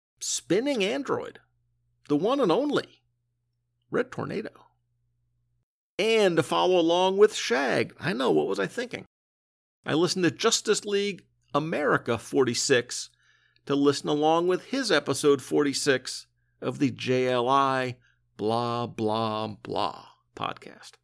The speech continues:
And to listen along with Angela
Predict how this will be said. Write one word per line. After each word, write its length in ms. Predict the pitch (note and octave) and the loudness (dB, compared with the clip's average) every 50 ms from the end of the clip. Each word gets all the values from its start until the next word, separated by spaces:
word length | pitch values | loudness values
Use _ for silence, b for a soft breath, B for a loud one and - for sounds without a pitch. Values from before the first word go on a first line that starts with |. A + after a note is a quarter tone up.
| _ _ _ _ _ _ _ _ _ _ _ _ _ _ _ _ _ _ _ _ _ _ _ _ _ _ _ _ _ _ _ _ _ _ _ - | _ _ _ _ _ _ _ _ _ _ _ _ _ _ _ _ _ _ _ _ _ _ _ _ _ _ _ _ _ _ _ _ _ _ _ -4
And 180 | D3 C3 C3 C3+ | -2 0 2 2
to 60 | C#3+ | 2
listen 300 | C#3+ D#3+ D3+ - - E3+ | 2 2 0 0 -2 -2
along 300 | E3+ E3+ F#3 F#3 G3 G#3 | 2 4 4 4 6 6
with 200 | G#3 G3+ - - | 4 2 2 0
Angela 600 | F#3+ G#3 B3 C#4+ B3+ A#3 D#3 - - - - - | -2 -2 -2 -2 0 0 0 0 -2 -6 -16 -20